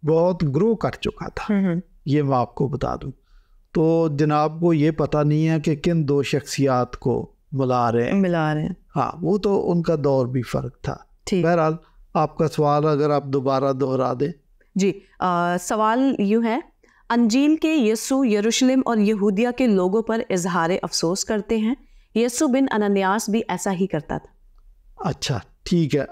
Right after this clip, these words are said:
Speaker 1: अब आपने दोनों के अल्फाज पकड़ लिए जी, मसीह ने भी अफसोस किया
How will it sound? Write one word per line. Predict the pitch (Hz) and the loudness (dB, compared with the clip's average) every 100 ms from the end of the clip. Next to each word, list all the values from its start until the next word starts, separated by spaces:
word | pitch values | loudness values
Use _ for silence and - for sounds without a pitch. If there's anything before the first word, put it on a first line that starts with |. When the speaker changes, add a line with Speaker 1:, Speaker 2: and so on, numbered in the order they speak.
| - | -2
Speaker 1:
अब | 175 | 0
आपने | 180 180 180 190 190 190 | 0 0 0 0 2 0
दोनों | 185 151 156 160 175 | -2 -2 0 2 0
के | 175 | 0
अल्फाज | 170 151 139 147 160 165 | 0 0 0 0 0 -2
पकड़ | 160 160 | -2 0
लिए | 151 156 151 | 2 2 2
जी, | 151 | 0
मसीह | 147 143 143 | 0 0 0
ने | 147 165 | 0 2
भी | 156 | 0
अफसोस | 156 - 135 143 | 0 -2 -4 -4
किया | - 151 147 139 | -2 0 2 0